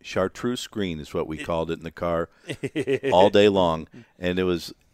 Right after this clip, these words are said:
Speaker 1: interesting because it was consistently,
Speaker 2: Yes.
Speaker 1: it was either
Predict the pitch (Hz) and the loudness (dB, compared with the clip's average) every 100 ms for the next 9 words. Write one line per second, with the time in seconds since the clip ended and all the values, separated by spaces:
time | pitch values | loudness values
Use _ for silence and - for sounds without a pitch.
0 | - 123 - 120 117 107 98 117 95 - | -2 -2 -2 -6 -4 -4 -2 2 2 2
1 | - 95 92 92 _ _ _ _ - 98 | -6 -2 -2 -2 _ _ _ _ -12 -8
2 | - - 147 - 92 80 85 80 - _ | -6 -2 -2 -2 -8 -8 -8 -8 -12 _
3 | _ _ _ _ _ - 104 101 101 - | _ _ _ _ _ -10 -2 0 0 -4
4 | _ _ _ - 104 95 | _ _ _ -4 0 0